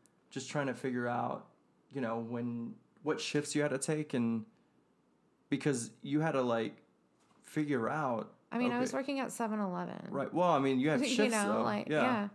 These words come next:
Speaker 1: Yeah, so having to figure out that,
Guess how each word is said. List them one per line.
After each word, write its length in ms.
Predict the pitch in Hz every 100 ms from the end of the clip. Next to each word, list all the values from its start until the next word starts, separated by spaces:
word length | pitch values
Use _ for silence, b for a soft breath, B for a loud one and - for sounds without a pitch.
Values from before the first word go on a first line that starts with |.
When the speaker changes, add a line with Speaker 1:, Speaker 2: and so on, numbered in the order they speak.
| - _ _ -
Speaker 1:
Yeah, 300 | 143 127 113
so 420 | - 143 131 123 - b b b b b b _ _ _ _ _ _ _ -
having 200 | 147 156
to 60 | 143
figure 280 | 151 143
out 240 | 135 120 107
that, 420 | 131 151 156 -